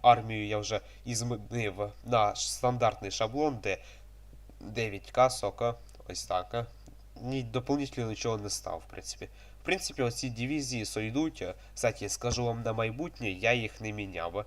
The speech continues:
І вони за цим бонусом, який в нас зараз на всіх командирів є, а іменно це пустинний, він просто тут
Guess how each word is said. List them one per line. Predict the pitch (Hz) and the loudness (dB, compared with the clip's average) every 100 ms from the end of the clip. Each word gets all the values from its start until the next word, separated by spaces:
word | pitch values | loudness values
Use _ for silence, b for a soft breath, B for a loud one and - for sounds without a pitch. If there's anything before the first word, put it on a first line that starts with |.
| B B B | B B B
І | 120 | -2
вони | 113 135 185 214 - - | 2 2 2 -2 -6 -6
за | 113 | -4
цим | 113 120 110 | -2 -4 -4
бонусом, | 120 160 175 120 - 95 | 0 0 0 -4 -6 -6
який | 95 110 | -6 -2
в | |
нас | 107 - B B B | -2 -4 B B B
зараз | 113 107 104 117 | 0 2 2 0
на | |
всіх | - 120 - | -2 -4 -2
командирів | 110 110 110 104 113 110 107 - B B | -2 0 -2 -2 -4 0 -2 -2 B B
є, | 107 120 180 185 - | -6 0 2 2 0
а | - | 0
іменно | 110 113 110 104 | 0 0 -2 -4
це | - 104 | -2 -6
пустинний, | - 120 - - 190 175 101 92 107 110 B B B | -4 -6 -6 0 0 0 -4 -2 -2 -4 B B B
він | 131 135 | 2 2
просто | - 127 - | 2 0 0
тут | 113 120 | -4 -4